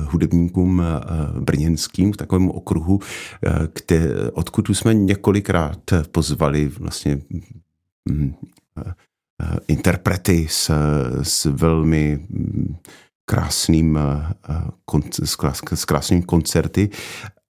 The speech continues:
Eh, oni, mm, přijdou, zaspívají program z motet, eh, s-, trošku to bude zajímavé, to bude namixován vlastně,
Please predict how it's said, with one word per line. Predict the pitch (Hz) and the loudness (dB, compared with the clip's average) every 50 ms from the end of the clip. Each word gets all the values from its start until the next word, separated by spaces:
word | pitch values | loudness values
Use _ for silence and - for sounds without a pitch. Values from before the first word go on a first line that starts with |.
| _ _ - | _ _ 0
Eh, | 92 90 90 90 87 - - _ _ _ _ _ _ _ _ _ _ - | 0 2 2 0 -2 -4 -8 _ _ _ _ _ _ _ _ _ _ 2
oni, | 90 92 104 107 110 110 - | 4 4 6 4 4 2 0
mm, | 78 82 85 80 76 | 0 0 2 0 0
přijdou, | - - - - 95 120 120 123 110 95 | -4 -4 -4 0 2 4 4 4 4 2
zaspívají | 90 92 - - - - 117 110 104 113 107 104 101 101 101 104 101 101 101 - - | 0 0 -2 -4 -4 -2 0 0 2 2 2 2 2 0 0 0 -2 -4 -6 -6 -4
program | - - 82 85 - 95 92 90 92 92 95 95 87 73 - - - | -4 -4 -2 -2 0 2 2 2 4 2 2 2 2 0 -2 -4 -6
z | - 85 131 80 | -6 -4 0 2
motet, | 85 80 78 80 - - - 71 92 131 135 - - - | 4 4 4 2 0 0 2 2 2 2 -2 -2 -2 -2
eh, | 71 69 80 78 73 76 78 - - - _ _ _ _ _ - 85 82 | 0 0 0 0 -2 -2 -4 -8 -12 -20 _ _ _ _ _ -4 -4 -2
s-, | 80 - - - - - - 76 76 69 67 - - | -2 -2 -2 -4 -4 -4 -2 -2 -2 -2 -2 -4 -4
trošku | - - 117 - - 156 | -2 -2 0 0 0 0
to | - 135 | 2 2
bude | 135 139 127 120 - - - - | 2 2 2 0 -2 -6 -8 -6
zajímavé, | - 101 101 85 85 78 78 82 87 90 101 107 113 107 | -4 -2 0 0 2 2 2 4 4 4 4 2 2 0
to | 104 - - | -2 -2 -2
bude | 90 92 95 95 | 0 0 0 2
namixován | 92 78 80 82 - - - 104 95 101 104 101 | 2 2 2 0 0 -2 -2 0 0 0 0 0
vlastně, | 95 101 - - - 101 95 | -2 -4 -4 -2 0 0 0